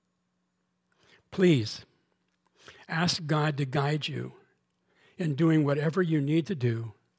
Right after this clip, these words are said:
as quickly as possible. May these words ring in our hearts from this day forward.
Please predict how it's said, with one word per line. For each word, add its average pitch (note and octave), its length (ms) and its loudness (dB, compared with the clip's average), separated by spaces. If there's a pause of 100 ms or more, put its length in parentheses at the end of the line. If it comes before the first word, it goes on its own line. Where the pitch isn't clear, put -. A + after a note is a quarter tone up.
(840)
as - 100 -14
quickly E3+ 360 -4
as B2+ 120 -2
possible. - 580 -14 (2750)
May D3 180 0
these D#3 300 2
words C#3+ 300 -2
ring C#3 240 0
in C#3+ 100 -2
our B2+ 140 -4
hearts - 600 -10 (1500)
from A2+ 280 -6
this C#3 220 -2
day D3 280 -2
forward. - 520 -12